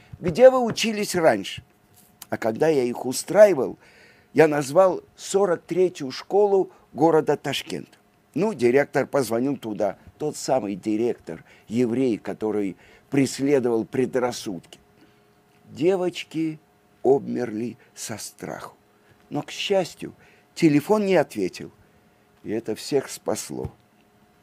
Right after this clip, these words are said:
Положение было напряжённое всегда. И вот сейчас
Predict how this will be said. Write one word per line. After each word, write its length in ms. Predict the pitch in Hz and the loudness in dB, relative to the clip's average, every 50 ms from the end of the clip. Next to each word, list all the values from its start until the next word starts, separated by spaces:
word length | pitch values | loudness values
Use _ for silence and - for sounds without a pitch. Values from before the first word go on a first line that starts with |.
| _ _ _ _ _ _ _ _ _ _ _ _ _ _ _ _ _ _ _ _ _ _ _ _ _ _ _ _ _ _ _ _ - | _ _ _ _ _ _ _ _ _ _ _ _ _ _ _ _ _ _ _ _ _ _ _ _ _ _ _ _ _ _ _ _ -8
Положение 800 | 104 101 95 98 101 92 98 123 139 151 139 123 113 101 95 90 | -6 -4 -2 -2 -4 -4 -4 -4 -2 -2 0 0 -2 -2 -2 -4
было 560 | 82 92 101 98 101 98 90 90 87 - - - - | -4 -6 -4 -4 -2 -4 -4 -4 -6 -8 -10 -14 -10
напряжённое 1120 | - 92 104 101 - - 92 98 98 90 95 95 104 117 131 135 117 117 113 110 101 - _ _ | -4 -4 -4 -2 -4 -4 -4 -4 -4 -4 -4 -2 -2 -2 -2 -2 -4 -4 -4 -6 -6 -8 _ _
всегда. 600 | - - - - 110 90 73 78 64 - - - - _ _ _ _ _ _ _ _ _ _ _ _ _ _ _ _ _ _ _ - - _ _ _ _ _ - - - - - _ - | -14 -10 -8 -6 -6 -6 -6 -8 -12 -14 -16 -16 -20 _ _ _ _ _ _ _ _ _ _ _ _ _ _ _ _ _ _ _ -20 -20 _ _ _ _ _ -20 -20 -20 -20 -20 _ -10
И 80 | 127 | -4
вот 200 | 131 143 147 135 | -2 -2 -2 -2
сейчас 540 | - - - 160 143 139 127 - - - - | -4 -6 -2 0 0 0 0 -2 -8 -18 -20